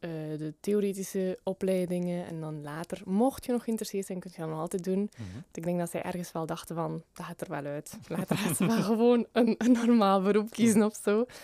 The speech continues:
Speaker 1: Ehm, maar dat was dus niet het geval. In, eh, in, eh, het middelbaar heb ik dan, eh, gewoon economie gestudeerd en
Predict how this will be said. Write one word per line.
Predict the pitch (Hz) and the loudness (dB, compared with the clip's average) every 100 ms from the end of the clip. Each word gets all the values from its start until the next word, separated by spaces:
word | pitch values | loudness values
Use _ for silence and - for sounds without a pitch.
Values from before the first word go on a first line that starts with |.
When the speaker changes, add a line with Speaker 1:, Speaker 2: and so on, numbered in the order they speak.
| - - - _ | -20 -20 -20 _
Speaker 1:
Ehm, | 196 190 185 180 175 175 - _ _ _ - - | 4 6 6 4 2 0 -2 _ _ _ -12 -4
maar | - | 4
dat | 196 | 6
was | 190 | 4
dus | 180 | 2
niet | 190 214 | 2 2
het | 247 | 2
geval. | 226 233 269 285 | 4 4 2 -2
In, | - 185 180 | -2 0 2
eh, | 170 165 160 | 2 2 0
in, | 165 165 | 0 -2
eh, | 160 | -2
het | 156 - | -4 -4
middelbaar | 190 214 214 220 220 | 0 2 2 0 -2
heb | 180 | -6
ik | 165 | -6
dan, | 160 160 - | -8 -8 -12
eh, | 165 160 165 | -12 -12 -12
gewoon | 175 170 175 | -10 -10 -10
economie | 185 165 160 202 | -8 -6 -4 -2
gestudeerd | 226 - 220 226 - - | -4 -6 -6 -8 -8 -14
en | 180 170 165 | -10 -8 -8